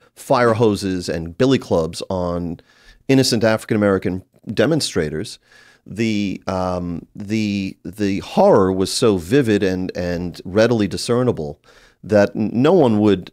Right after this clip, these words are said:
uh, quarrel with, um, with, with a,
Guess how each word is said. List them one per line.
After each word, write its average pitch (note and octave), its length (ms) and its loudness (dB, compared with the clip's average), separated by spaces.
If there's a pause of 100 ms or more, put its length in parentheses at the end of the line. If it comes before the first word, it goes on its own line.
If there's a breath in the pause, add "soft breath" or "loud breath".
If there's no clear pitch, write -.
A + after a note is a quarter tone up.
(120)
uh, - 40 -12 (160)
quarrel F2+ 500 0
with, D#2 440 -8
um, D#2 520 -10
with, D#2+ 240 -8 (160)
with F2 180 -6
a, F2+ 160 -4